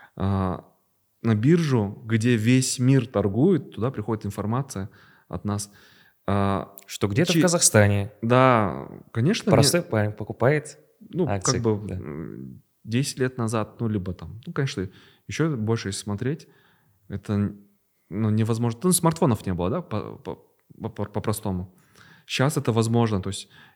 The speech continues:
Speaker 1: вот эта технология, она на самом деле очень сложная в реализации, но тем не менее она есть, да, то, скажем, у нас вот с этим проблем нету.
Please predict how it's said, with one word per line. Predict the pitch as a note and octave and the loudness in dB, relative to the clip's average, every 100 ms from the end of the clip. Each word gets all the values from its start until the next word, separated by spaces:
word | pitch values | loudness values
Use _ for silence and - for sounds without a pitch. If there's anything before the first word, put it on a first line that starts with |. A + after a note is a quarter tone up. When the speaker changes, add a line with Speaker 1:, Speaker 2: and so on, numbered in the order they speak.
| _ | _
Speaker 1:
вот | A#2 | 2
эта | B2 A#2 | 2 2
технология, | A#2+ A2+ A#2 E3 D#3+ | -2 0 2 2 0
она | A2 | 0
на | A2 | -2
самом | D3 | 0
деле | A#2+ | 2
очень | C3 - | 0 -2
сложная | - C#3 F#3 F3 G#2 E2 - _ _ | -2 0 0 0 -2 -4 -14 _ _
в | G#2+ | 0
реализации, | A2 A2+ B2+ D#3+ C3 | 2 4 2 0 -2
но | A2 | -2
тем | A#2 | 0
не | A2+ | 0
менее | A#2+ B2 G#2+ | 2 2 0
она | G#2+ | 0
есть, | G#2+ F#2 | 0 -2
да, | A#2 | -6
то, | - | -8
скажем, | - F#2 G2 | -8 -4 -2
у | |
нас | F3 - | -2 -4
вот | A#2 - | -6 -4
с | |
этим | B2+ G#2+ | -4 -4
проблем | G#2+ G#2+ G#2+ | -4 -2 0
нету. | G#2 G2+ E2+ | -2 -4 -10